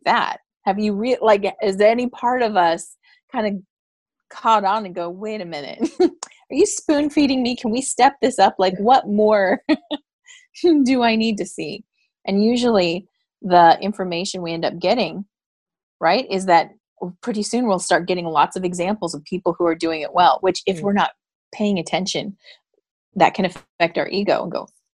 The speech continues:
Speaker 1: "Maybe I shouldn't do this if they're doing it so well."
Speaker 2: Mm.
Speaker 1: But if you're connected to your energy and your own energetic, right, your source, your signature, your authenticity, you realize, "Wait a second, that's a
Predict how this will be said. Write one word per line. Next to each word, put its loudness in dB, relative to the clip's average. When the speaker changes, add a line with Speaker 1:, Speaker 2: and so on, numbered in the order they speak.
Speaker 1:
"Maybe 0
I 2
shouldn't -2
do 4
this 0
if -10
they're 0
doing -4
it -8
so -2
well." -4
Speaker 2:
Mm. -8
Speaker 1:
But 4
if -2
you're 4
connected 0
to -4
your 4
energy 2
and -4
your 6
own 4
energetic, 0
right, 4
your 0
source, 2
your 0
signature, -2
your -2
authenticity, -4
you 0
realize, 4
"Wait 6
a 0
second, 0
that's 2
a -2